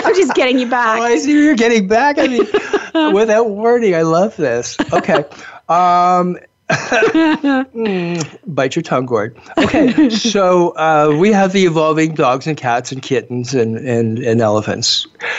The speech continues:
Speaker 2: which is wonderful. I don't know whether they are very good at mediumship, but our <laughs> evolving consciousness is such that we're somehow being able to communicate, I think.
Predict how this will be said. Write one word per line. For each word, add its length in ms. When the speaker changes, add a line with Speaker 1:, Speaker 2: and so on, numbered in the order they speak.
Speaker 2:
which 180
is 100
wonderful. 400
I 180
don't 180
know 160
whether 200
they 320
are 300
very 220
good 140
at 80
mediumship, 720
but 500
our 200
<laughs> 60
evolving 420
consciousness 600
is 260
such 280
that 420
we're 540
somehow 720
being 240
able 160
to 80
communicate, 560
I 80
think. 340